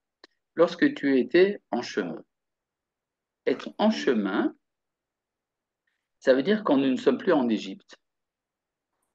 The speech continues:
En Égypte, la,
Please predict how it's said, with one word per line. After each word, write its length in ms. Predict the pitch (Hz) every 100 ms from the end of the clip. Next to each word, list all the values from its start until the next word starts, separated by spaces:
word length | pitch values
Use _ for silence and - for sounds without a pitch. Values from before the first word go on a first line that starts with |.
| _
En 140 | 147 170
Égypte, 540 | 156 135 220 254 - 214 269 - _ _ _
la, 800 | 110 117 113 110 107 107 104 110